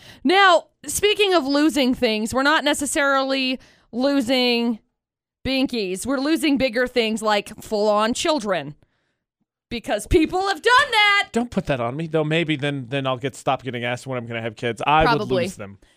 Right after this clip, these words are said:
Speaker 1: Anyway, there was a terrible story, uh, that happened in Atlanta that was kind of almost even like a dream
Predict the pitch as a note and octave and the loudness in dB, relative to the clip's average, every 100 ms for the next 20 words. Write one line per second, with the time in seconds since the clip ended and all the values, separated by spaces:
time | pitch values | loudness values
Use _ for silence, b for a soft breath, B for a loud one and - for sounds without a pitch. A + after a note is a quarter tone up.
0 | _ - D4+ D#4 C#4 C#4 F4 D#4+ D4+ G4 | _ -2 0 2 2 2 0 -2 -2 0
1 | G4+ F#4+ E4 - D#4 D#4 D4+ C#4+ D4 - | 0 0 -2 0 0 2 0 0 -2 0
2 | B3+ C4 B3 A#3 A3+ G3+ B3 C#4+ C#4+ D4 | 2 4 4 4 2 2 0 2 2 2
3 | C4 B3 A#3+ B3 A#3+ A#3+ A3 B3+ E4+ - | 0 0 0 0 0 0 -2 -4 -6 -4
4 | B4+ D#5 G#4 E4+ F#4 F#4 - - C#4 D4+ | 0 2 2 2 4 2 0 -2 0 2
5 | C4+ C4 A3 A3 A3 B3 B3+ B3 | 0 0 -2 -2 -2 0 0 0